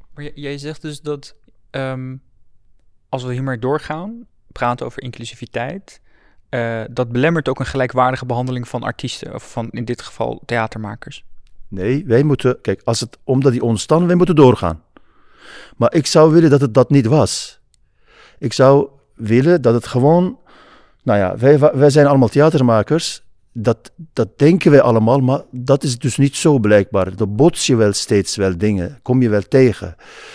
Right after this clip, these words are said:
Speaker 2: Dus een, eh, één klein voorbeeld geven, dit is echt heel belangrijk. Want al die discussies, misschien zeventig procent ben ik geweest.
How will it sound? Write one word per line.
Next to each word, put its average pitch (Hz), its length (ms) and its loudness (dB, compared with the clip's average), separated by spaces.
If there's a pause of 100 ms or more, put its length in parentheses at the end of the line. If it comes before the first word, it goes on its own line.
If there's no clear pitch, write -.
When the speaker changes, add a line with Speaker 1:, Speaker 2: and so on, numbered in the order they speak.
(240)
Speaker 2:
Dus - 340 -4
een, 120 440 -2
eh, 123 100 -4 (120)
één 190 200 2
klein 156 260 2
voorbeeld 139 360 2
geven, 127 500 -2
dit 117 200 -4
is - 80 -10
echt - 140 -4
heel 127 140 0
belangrijk. 107 560 -4 (560)
Want 117 200 -2 (320)
al 165 380 2
die 135 100 -4
discussies, 113 680 -6 (540)
misschien 117 320 -4
zeventig 131 300 0
procent 104 360 -4
ben 98 140 -4
ik 98 100 -8
geweest. 104 540 -8